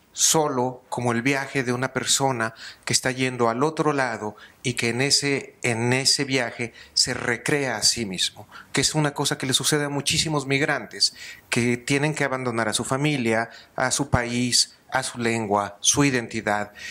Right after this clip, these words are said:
y que literalmente para muchos, sobre todo antes, esto era una especie de fin del mundo, ¿no? Porque no podían regresar.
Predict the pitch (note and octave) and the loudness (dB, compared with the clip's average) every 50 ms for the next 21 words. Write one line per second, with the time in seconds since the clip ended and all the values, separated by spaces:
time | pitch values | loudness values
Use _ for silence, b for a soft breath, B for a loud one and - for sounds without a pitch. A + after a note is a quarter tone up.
0 | B B - C3 - - B2+ A#2+ A#2+ A#2+ - B2 B2+ C3 C3+ C#3 C3 B2+ B2 - | B B -4 -2 -2 0 0 0 0 0 0 0 0 0 -2 -2 -2 -2 -2 -2
1 | B2 A#2 - - A2 G#2+ A2 C3 D3+ D3 C#3+ - A#2 G2+ - - - - - - | -2 -2 0 -2 -2 -2 0 0 0 0 0 -2 -2 -4 -4 -6 -10 -6 -4 -2
2 | F#2+ F#2 F#2 - C#3 C#3 C#3 C3 A2+ F#2+ G2 - G#2+ G#2 - - - - - A#2+ | -2 -2 0 2 2 2 4 2 0 -2 -4 -4 -4 -4 -2 -2 -2 0 0 2
3 | B2 A#2+ A#2+ A#2+ A#2+ A#2 - - - B2 - C3 A#2 A2 G#2+ - C3 B2+ B2 A#2 | 2 2 2 2 0 0 0 0 0 0 0 0 0 0 2 2 2 2 2 2
4 | A2+ G#2+ G#2+ G#2+ F#2+ D#2+ E2 - - - - - - - B2 - - - - A#2 | 0 0 -4 -6 -8 -8 -10 -14 -16 -18 -14 -12 -12 -10 -6 -4 -4 -2 0 0
5 | B2 B2+ - A#2 A2+ A2+ A2 G#2 G#2 F#2+ F2 F2 - - - - - B | 0 0 0 0 0 0 0 -2 -4 -4 -4 -4 -4 -4 -4 -4 -8 B